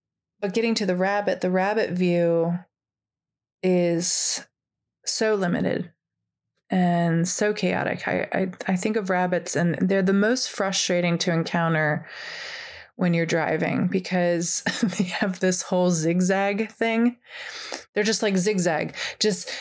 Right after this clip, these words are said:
just zigzag, and they never fucking get out of your way.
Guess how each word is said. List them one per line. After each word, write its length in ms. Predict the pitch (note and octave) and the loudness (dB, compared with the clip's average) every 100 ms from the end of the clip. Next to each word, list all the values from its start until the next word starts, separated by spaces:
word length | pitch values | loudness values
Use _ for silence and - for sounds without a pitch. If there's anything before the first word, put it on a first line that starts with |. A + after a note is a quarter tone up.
| - | -4
just 340 | G#3+ F#3+ - G3 | 0 0 0 2
zigzag, 540 | F#3+ G#3+ G3+ F#3 F3 | 2 2 2 0 0
and 120 | G3 | 2
they 100 | G3 | 2
never 400 | G3 F#3+ G3+ A3 | 4 4 2 0
fucking 600 | G#3+ - - F#3+ - G3 | -2 -4 -2 -2 0 2
get 160 | F#3 F#3 | 2 2
out 160 | F3+ F3+ | 2 2
of 120 | E3+ | 0
your 160 | F3 | 0
way. 680 | E3 F#3+ B3 F#3+ F3+ - | 0 2 2 2 0 -4